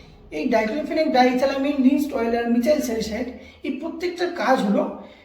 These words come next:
যে ইনফ্ল্যামেশনের জন্য কাজ, ইনফ্ল্যামেশনকে ঠিক করে আপনার ব্যথাটাকে কিন্তু কম করে। মানে ইনফ্লেশন, ইনফ্ল্যামেশনকে কম করলে, কম হলে কি হবে? আপনার ব্যথা কমে যাবে। তো সেই কাজটাই করে। এর মধ্যে, এছাড়া এর মধ্যে আছে মেনথল। মেনথলের কি কাজ?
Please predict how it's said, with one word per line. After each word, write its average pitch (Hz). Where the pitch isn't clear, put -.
যে 226
ইনফ্ল্যামেশনের 320
জন্য 254
কাজ, 208
ইনফ্ল্যামেশনকে 294
ঠিক -
করে 359
আপনার 269
ব্যথাটাকে 208
কিন্তু 208
কম 202
করে। 180
মানে 226
ইনফ্লেশন, 294
ইনফ্ল্যামেশনকে 285
কম 254
করলে, 302
কম 269
হলে -
কি 254
হবে? 220
আপনার 247
ব্যথা 254
কমে 294
যাবে। 294
তো 262
সেই 294
কাজটাই 247
করে। 214
এর 294
মধ্যে, 311
এছাড়া 285
এর 302
মধ্যে 294
আছে 320
মেনথল। 240
মেনথলের 320
কি -
কাজ? -